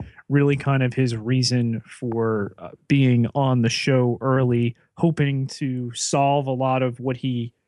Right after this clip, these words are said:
viewed as the world's problems by taking care of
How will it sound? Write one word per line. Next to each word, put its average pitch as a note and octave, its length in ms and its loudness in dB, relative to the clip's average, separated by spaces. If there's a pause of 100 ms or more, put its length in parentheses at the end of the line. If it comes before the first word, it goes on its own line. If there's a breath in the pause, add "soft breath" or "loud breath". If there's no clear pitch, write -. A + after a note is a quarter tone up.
(200)
viewed C3+ 400 -2
as B2+ 160 -2
the C#3 120 -2
world's C3+ 520 0
problems B2 720 -2
by A#2+ 300 0
taking C3 400 -4
care C#3 300 0
of C3 180 -2